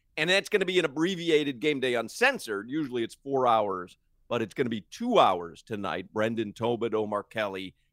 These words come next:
and Alejandro Solana from the Killian Creep. Uh,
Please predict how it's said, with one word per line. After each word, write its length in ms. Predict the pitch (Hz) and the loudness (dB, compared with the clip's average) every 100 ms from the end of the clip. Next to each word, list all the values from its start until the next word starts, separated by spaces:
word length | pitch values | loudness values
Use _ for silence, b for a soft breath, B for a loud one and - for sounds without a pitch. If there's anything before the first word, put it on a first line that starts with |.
| _ | _
and 240 | 104 95 87 - | -6 -4 -6 -2
Alejandro 1000 | 101 95 95 - 113 123 110 92 101 95 92 | -2 -2 -4 -6 -6 -4 -6 -4 -2 -2 -6
Solana 920 | - 92 85 104 127 117 117 113 - _ _ - | -14 -14 -4 2 2 2 0 -2 -6 _ _ -8
from 180 | 98 | -8
the 80 | 87 | -8
Killian 500 | - 127 117 104 92 - | -10 -8 -6 -8 -12 -4
Creep. 300 | 151 143 - _ _ _ _ - | -2 -2 -4 _ _ _ _ -6
Uh, 280 | 104 92 | -2 -2